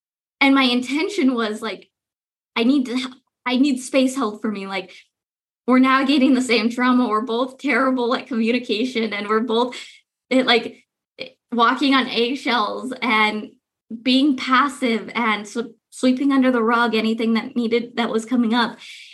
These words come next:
And in hindsight, I'm like, "You probably felt really attacked in that moment," because you were like,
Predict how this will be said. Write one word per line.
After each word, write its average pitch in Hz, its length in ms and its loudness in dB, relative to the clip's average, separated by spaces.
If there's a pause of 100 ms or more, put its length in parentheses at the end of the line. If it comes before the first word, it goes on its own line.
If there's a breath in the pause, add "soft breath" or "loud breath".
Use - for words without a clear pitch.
(220 loud breath)
And 220 720 2 (1600)
in 277 200 2
hindsight, 277 440 2
I'm 226 120 0
like, 208 220 -2 (800)
"You 262 160 0
probably 370 360 0 (120)
felt 285 260 2
really 262 360 2
attacked 233 500 -2
in 226 100 -4
that 220 200 -4
moment," 202 320 -10
because 233 360 -2
you 208 120 0
were 226 140 2
like, 214 400 -2